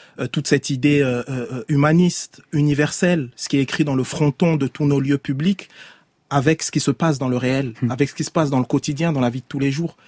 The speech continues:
Speaker 1: Et il est temps finalement de, de, de réaxer ça, de faire en sorte que le réel soit en cohérence avec, euh,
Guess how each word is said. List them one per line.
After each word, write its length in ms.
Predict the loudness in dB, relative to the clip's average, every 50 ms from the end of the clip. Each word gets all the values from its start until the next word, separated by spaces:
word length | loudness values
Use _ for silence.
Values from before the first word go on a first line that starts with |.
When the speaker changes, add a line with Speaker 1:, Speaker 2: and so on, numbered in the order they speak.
| -12 _
Speaker 1:
Et 120 | 0 0 2
il 100 | 2 2
est 140 | 0 0
temps 140 | 0 0 0
finalement 500 | 0 -2 -2 -2 -2 0 0 0 0 0
de, 220 | 0 0 0 -2 -2
de, 200 | -4 -4 -6 -6 -8 -12 -4 0
de 60 | 0 2
réaxer 520 | 2 2 2 0 -2 -4 -2 0 0 0
ça, 220 | 0 -2 -6 -8
de 100 | -6 -6
faire 200 | -4 -2 -2 -2
en 60 | -2 -2
sorte 320 | -2 -2 -2 -4 -4 -6
que 220 | -4 -2 -2 -2 -4 -6 -12 -20 -14 -2
le 100 | 2 2
réel 280 | 2 4 4 2 2 2
soit 180 | 0 0 0 0
en 80 | -2
cohérence 500 | -2 0 0 0 0 0 -2 -2 -2 -4
avec, 320 | -4 -4 -4 -6 -6 -4 -6
euh, 140 | -6 -6